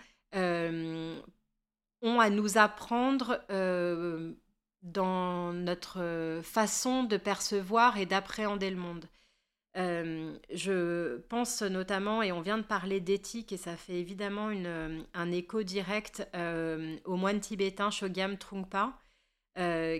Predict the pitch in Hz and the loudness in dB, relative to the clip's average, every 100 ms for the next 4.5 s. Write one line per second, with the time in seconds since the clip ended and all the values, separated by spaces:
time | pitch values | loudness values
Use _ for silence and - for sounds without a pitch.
0 | 160 - 208 202 175 170 170 180 190 185 | -6 -10 -4 0 2 2 0 -2 0 0
1 | 202 208 202 196 - 233 214 185 190 185 | 0 -2 -2 -6 -6 0 2 2 0 0
2 | 214 208 196 175 170 208 196 170 185 185 | -2 -2 -4 -4 -4 -2 -2 -2 0 0
3 | 180 180 - 180 254 - - - _ _ | 2 0 2 2 2 -2 -18 -20 _ _
4 | _ _ - 180 175 | _ _ -4 0 0